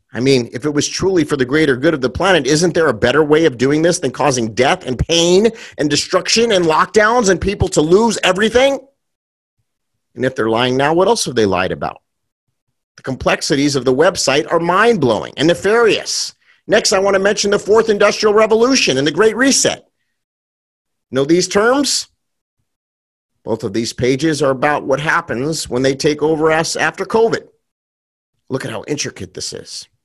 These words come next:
This has been planned. Read the summary on the right. Pull this article up. Pull this article up that I, that I told you to pull up on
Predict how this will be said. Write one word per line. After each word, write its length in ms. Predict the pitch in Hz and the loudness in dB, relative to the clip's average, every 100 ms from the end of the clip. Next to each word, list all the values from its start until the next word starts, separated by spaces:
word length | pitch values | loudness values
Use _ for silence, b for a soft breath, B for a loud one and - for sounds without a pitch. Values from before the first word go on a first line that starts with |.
| _ _ _ | _ _ _
This 140 | - - | -14 -12
has 120 | 95 | -12
been 180 | - 78 | -14 -14
planned. 440 | - 113 82 69 - _ _ _ _ _ _ _ _ _ _ _ | -10 -8 -8 -14 -20 _ _ _ _ _ _ _ _ _ _ _
Read 220 | 135 175 | -2 0
the 60 | 143 | -2
summary 400 | - 147 143 135 | -2 0 2 2
on 100 | 120 | 2
the 80 | 113 | 0
right. 280 | 123 92 - _ _ _ _ _ _ _ _ | 0 -2 -10 _ _ _ _ _ _ _ _
Pull 140 | - | -2
this 220 | 180 175 127 | 0 0 0
article 420 | 156 139 101 69 | 0 -2 -6 -8
up. 180 | - - _ _ _ _ _ _ _ _ _ _ _ | -10 -20 _ _ _ _ _ _ _ _ _ _ _
Pull 140 | - 185 | -6 -2
this 200 | 180 - | 0 0
article 400 | 151 131 - 98 | 0 0 0 -2
up 160 | 71 | -2
that 120 | - 110 | 0 0
I, 140 | 110 | 0
that 180 | 82 113 | 0 0
I 60 | |
told 320 | 107 - 160 131 | 0 0 0 0
you 60 | |
to 80 | 117 | 0
pull 220 | - 135 | 0 0
up 160 | 123 104 | 0 0
on 140 | 101 | -6